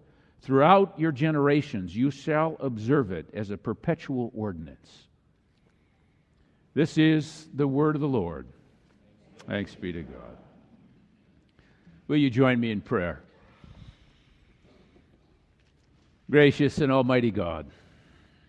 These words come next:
we thank you for the story of your people and the redemption which you have won for us and for all people. We ask now that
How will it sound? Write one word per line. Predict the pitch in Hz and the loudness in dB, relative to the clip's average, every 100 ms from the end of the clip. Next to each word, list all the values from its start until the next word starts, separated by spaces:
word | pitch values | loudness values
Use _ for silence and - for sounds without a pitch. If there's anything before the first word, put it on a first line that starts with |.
| _ _ _ _ - | _ _ _ _ -8
we | 123 127 | -4 -4
thank | 139 135 127 - | -2 -2 -2 -4
you | 113 110 104 98 - _ _ _ _ _ _ | -4 -2 -4 -6 -12 _ _ _ _ _ _
for | - | -10
the | 101 | -10
story | - - - 143 135 107 85 78 87 | -10 -10 0 4 4 0 -6 -10 -14
of | - 104 95 | -10 -8 -8
your | 95 123 147 | -4 0 0
people | 139 - 151 - 90 76 71 - - | -2 -6 -6 -6 -12 -16 -18 -18 -8
and | 107 | -6
the | 107 | -4
redemption | 104 95 127 123 - - - - _ _ _ _ _ _ _ _ _ - | -6 -4 -4 -4 -6 -14 -20 -20 _ _ _ _ _ _ _ _ _ -4
which | 113 - | -4 -2
you | 117 135 | 0 2
have | 127 120 104 | 2 0 0
won | 120 120 117 110 | 0 0 0 -2
for | 95 113 104 127 | -4 -4 -2 0
us | 127 - - - _ _ _ _ _ - | -2 -6 -18 -20 _ _ _ _ _ -8
and | 110 | -8
for | - 123 | -4 -2
all | 113 120 | 0 0
people. | - 82 - 71 - _ _ _ _ _ _ _ _ _ _ _ _ _ _ _ _ _ _ _ _ _ _ _ _ _ - | -4 -12 -14 -18 -20 _ _ _ _ _ _ _ _ _ _ _ _ _ _ _ _ _ _ _ _ _ _ _ _ _ 2
We | 123 147 | 6 8
ask | 143 - | 6 2
now | 131 131 131 127 120 | 0 4 4 4 2
that | 107 107 101 | 0 -2 -4